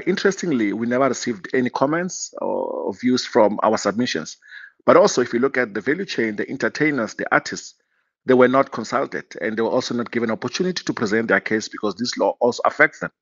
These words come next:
But importantly, the government of Limpopo ne-, never did an impact assessment study of what the impact of this act will be. And we are taking the government to court there because they failed to appreciate the submissions that we made, but also to allow us time and space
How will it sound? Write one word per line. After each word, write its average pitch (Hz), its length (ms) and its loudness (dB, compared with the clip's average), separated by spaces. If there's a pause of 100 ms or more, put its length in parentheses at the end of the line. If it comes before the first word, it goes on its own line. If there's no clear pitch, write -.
(460)
But 117 140 6
importantly, 190 840 0
the - 60 -8
government 160 380 4
of 160 120 0
Limpopo 120 440 2
ne-, 117 240 -2
never 127 240 2
did 110 280 -2 (540)
an 131 140 6
impact 147 280 0
assessment 139 460 -2
study 127 400 4
of 110 220 -4
what 120 160 2
the 131 160 -6
impact 170 320 -2
of 95 100 -8
this 107 180 -10
act - 220 -6
will 95 80 -6
be. 87 220 -8 (800)
And 139 160 6
we 156 120 4
are 147 80 -2
taking 202 480 -6
the 117 80 -6
government 170 380 -6
to - 80 -16
court 131 320 -4
there 113 120 -4
because 107 320 -10
they 113 140 -2
failed 180 420 0
to - 180 -8
appreciate 127 640 2 (360)
the 123 40 0
submissions 160 460 2
that 139 180 2
we 185 120 0
made, 113 260 -2
but 120 140 2
also 160 340 -2
to - 240 -2
allow 160 220 2
us 151 120 -2
time 156 300 2
and 123 100 -6
space 135 400 0